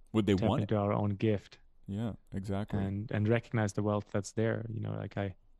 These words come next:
Speaker 2: without digressing again, but in a country like Brazil, where the, the earth is unquestionably rich,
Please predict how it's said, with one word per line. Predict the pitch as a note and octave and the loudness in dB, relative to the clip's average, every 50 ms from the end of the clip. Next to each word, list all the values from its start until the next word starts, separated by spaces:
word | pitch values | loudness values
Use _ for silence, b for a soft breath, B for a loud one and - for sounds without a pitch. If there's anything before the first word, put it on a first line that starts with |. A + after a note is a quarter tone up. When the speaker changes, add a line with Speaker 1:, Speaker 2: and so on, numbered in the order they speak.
| - - - - - - - - - - - - A2 | -20 -20 -20 -20 -20 -20 -20 -20 -20 -14 -8 -6 -2
Speaker 2:
without | G#2 G#2+ G#2+ G#2+ G#2 G#2 G2+ | 2 2 4 4 4 2 2
digressing | G#2 G2+ G#2 G#2+ G2 - - G#2 G#2 | 2 0 2 0 -2 0 -2 -2 -2
again, | G2 G2+ A2 G#2+ G#2 G2+ | 0 0 0 0 0 0
but | G2+ G#2 A2 C3+ - - - - - - - - - - - - - - - - - - - - - _ _ _ _ _ - - - - - - - - - - - - - - - - - - | -2 -2 -4 -6 -12 -20 -20 -20 -20 -20 -20 -20 -20 -20 -20 -20 -20 -20 -20 -20 -20 -20 -20 -20 -20 _ _ _ _ _ -20 -20 -20 -20 -20 -20 -20 -20 -20 -20 -20 -20 -20 -20 -20 -20 -6 0
in | - A2+ A2+ | 2 4 4
a | A2+ A2 | 4 2
country | - - - C#3+ C#3+ C#3+ - D3 | 2 2 2 2 2 2 2 2
like | C3 A#2+ A2 G#2+ - | 2 4 2 2 0
Brazil, | - G#2+ G#2 G2+ G2+ A2 G#2 G2 G2 G#2 G#2+ G#2 - - - - - - - - - - - - | 0 0 0 2 2 2 2 2 0 -2 -6 -10 -12 -16 -20 -20 -20 -20 -20 -20 -20 -20 -12 -4
where | - A2 G#2+ G#2 G#2 G2+ G2+ G#2+ B2+ D3 D#3+ - - D3+ A#2+ | -2 0 2 2 2 0 -2 -2 -4 -8 -12 -14 -10 -8 -4
the, | A#2 A2 G#2+ - - - | -2 -4 -4 -4 -6 -6
the | G#2+ - - | -6 -4 0
earth | - C3 C3+ C3+ A#2+ A#2 - G#2+ | 2 4 4 4 4 2 0 -2
is | G#2 G2 G2+ G#2 - - - - - - - - - - - - - _ - - - - - - - - - - - - - - - - - | -2 -2 -2 -6 -10 -10 -14 -20 -20 -20 -20 -20 -20 -20 -20 -20 -20 _ -20 -20 -20 -20 -20 -20 -20 -20 -20 -20 -20 -20 -20 -20 -10 -4 -2
unquestionably | C3 D3 D#3 - - - - - C3 A#2 - - - A#2+ A2+ G#2 G#2 G#2 G#2+ G#2 | 0 0 0 -2 -6 -4 0 2 2 2 2 0 0 2 2 2 2 2 0 0
rich, | G2+ G2 G2+ G2+ G2 - - - - - - | 0 0 0 0 0 -2 -6 -8 -8 -8 -10